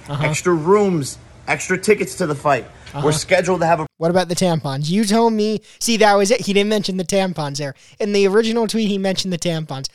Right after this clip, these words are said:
Speaker 1: Now Tommy Fury's like, "Wait, you said I would get my, oh, my, oh, the tampons I needed."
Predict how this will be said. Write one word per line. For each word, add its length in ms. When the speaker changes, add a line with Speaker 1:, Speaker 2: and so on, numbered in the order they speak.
Speaker 1:
Now 220
Tommy 320
Fury's 360
like, 360
"Wait, 340
you 240
said 240
I 120
would 140
get 140
my, 160
oh, 100
my, 200
oh, 120
the 120
tampons 480
I 80
needed." 340